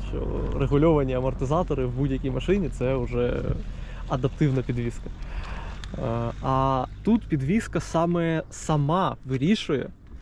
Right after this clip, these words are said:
е, яку жорсткість, яку висоту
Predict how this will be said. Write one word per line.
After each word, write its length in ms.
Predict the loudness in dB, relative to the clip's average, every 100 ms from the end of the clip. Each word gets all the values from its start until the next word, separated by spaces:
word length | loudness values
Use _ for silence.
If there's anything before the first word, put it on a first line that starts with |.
| -16 -16 -14
е, 40 | -10 -8 -6 -8 -8 -10 -12 -12 -14 -14 -14 -14 -14 -14 -10
яку 360 | -2 -2 0 -2
жорсткість, 920 | 4 6 6 2 -6 -4 -4 -4 -4
яку 280 | -4 0 0
висоту 760 | 0 0 -6 0 0 2 0